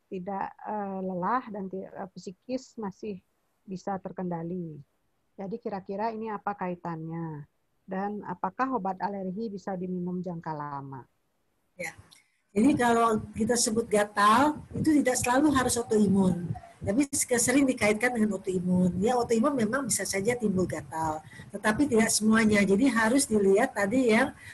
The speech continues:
Speaker 2: apa namanya, brain, soft brain M D tadi, ya, secara awam dilihat gitu. Yang lain ada apa tidak? Biasanya dokternya nanya. Kalau semata-mata hanya gatal, ya kita sebut biduran atau kaligata atau yang bahasa kedokterannya urtikaria, itu ya kita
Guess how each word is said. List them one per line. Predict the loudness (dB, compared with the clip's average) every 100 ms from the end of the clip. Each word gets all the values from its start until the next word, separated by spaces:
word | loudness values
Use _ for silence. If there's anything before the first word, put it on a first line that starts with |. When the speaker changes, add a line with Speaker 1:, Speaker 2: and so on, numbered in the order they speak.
| -18
Speaker 2:
apa | -8 -4
namanya, | 0 0 0 0 0 0
brain, | 0 0 0 0
soft | 2 2 2
brain | 2 2 0
M | 0 4
D | 4
tadi, | 6 4 4 6 6 2 -2
ya, | -2 -2
secara | -4 -4 -2 -2 0
awam | 0 0 -2 -10 -14
dilihat | -2 2 4 4 4 2 0
gitu. | -6 -2 0
Yang | 0 0
lain | 0 0
ada | -2 -2
apa | -2 -4
tidak? | -4 0 0 0 0
Biasanya | 2 2 2
dokternya | -2 -2 -2
nanya. | 0 2 2 0 -4 -20 -20
Kalau | -2 2
semata-mata | 2 4 2 2 2 0 0 -2 0 0
hanya | 4 4
gatal, | 2 0 0 0 2 4
ya | 2
kita | 0 0
sebut | 0 0 2
biduran | 4 4 4 2 2 -4
atau | -8
kaligata | -4 -2 0 -2 -2 0 2 0
atau | -4 -10
yang | -8
bahasa | -6 -6
kedokterannya | -6 -8 -6 -4 -4 -6
urtikaria, | -12 -6 -4 0 2 4 2 0 -10 -20 _ -4
itu | 2 4
ya | 6 4
kita | 0 0